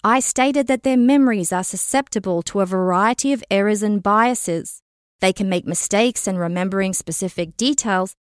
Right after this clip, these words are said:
and can even remember whole events that did not actually happen. I also stated that mistaken eyewitness evidence can lead to wrongful conviction, so it needs to be used with caution.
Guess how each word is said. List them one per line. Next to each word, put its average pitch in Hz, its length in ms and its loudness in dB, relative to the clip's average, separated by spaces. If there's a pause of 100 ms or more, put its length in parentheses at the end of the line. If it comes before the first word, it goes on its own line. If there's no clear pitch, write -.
(160)
and 262 140 0
can 277 100 2
even 330 220 0
remember 294 400 4
whole 262 500 0
events 214 560 -2
that 202 160 -4
did 226 160 -4
not 208 400 2
actually 180 520 -4
happen. 220 560 -4 (680)
I 214 200 2
also 269 340 0
stated 196 460 -2
that - 240 -2
mistaken 269 800 0
eyewitness 220 760 0
evidence 240 520 -2
can 226 280 -2
lead 214 260 0
to 254 120 -4
wrongful 190 560 -4
conviction, 180 800 -4 (280)
so 202 220 0
it - 100 -6
needs 214 380 2
to 285 120 -4
be 285 100 -2
used 202 480 -2
with - 180 -10
caution. - 760 -2